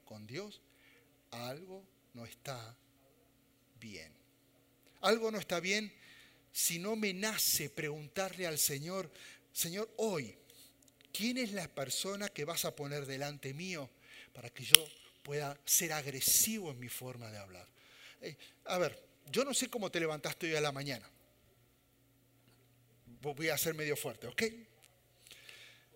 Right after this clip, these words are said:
Porque a lo mejor la justificación es, "Hoy, hoy, hoy no hago el devocional porque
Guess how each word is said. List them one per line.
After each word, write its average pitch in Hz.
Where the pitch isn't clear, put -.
Porque 180
a 185
lo 190
mejor 226
la 233
justificación 208
es, 220
"Hoy, 277
hoy, 233
hoy 214
no 226
hago 220
el 214
devocional 226
porque 165